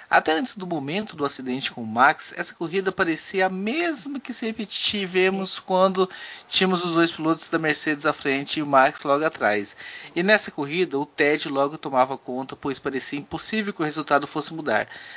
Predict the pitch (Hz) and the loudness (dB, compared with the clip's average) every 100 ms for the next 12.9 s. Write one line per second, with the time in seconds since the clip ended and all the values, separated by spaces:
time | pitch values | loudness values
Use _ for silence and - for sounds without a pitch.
0 | - - 139 175 165 147 139 135 123 135 | -10 -2 0 4 2 2 0 0 2 0
1 | - 123 117 107 156 160 160 175 170 160 | 2 -2 -4 -2 -2 0 -2 -4 -4 -2
2 | 139 147 160 143 147 143 139 131 123 127 | -2 -2 -4 -2 0 0 0 -2 -4 0
3 | 127 - 123 - 120 131 131 120 123 - | -2 -2 -4 -4 -6 -6 -4 -2 -2 -4
4 | - 143 135 139 131 151 - 95 92 107 | -4 -2 0 0 2 0 2 0 0 -4
5 | - - - - - - 143 170 175 147 | -12 -16 -16 -16 -16 2 6 6 4 0
6 | 135 131 123 123 120 120 - 117 120 117 | 0 0 -2 -4 -4 -6 -4 -2 -2 -4
7 | 113 - 117 117 - 110 110 117 113 - | -4 2 2 0 2 4 4 0 -8 -4
8 | 123 139 - - 143 156 - 139 135 143 | -4 -4 -6 -4 -6 -4 -4 -4 -4 -6
9 | 139 131 139 - 120 - - - - - | -6 -6 -6 -2 -2 -2 -10 -16 -16 -16
10 | - - 117 127 147 175 160 - 143 - | -18 -6 4 8 10 10 6 -4 -6 -6
11 | 123 123 117 107 117 127 135 - - 135 | -8 -6 -4 -4 -4 -2 -2 -4 -2 0
12 | 151 151 165 190 - 165 123 113 117 | 0 -2 -6 -6 -2 -2 0 0 -2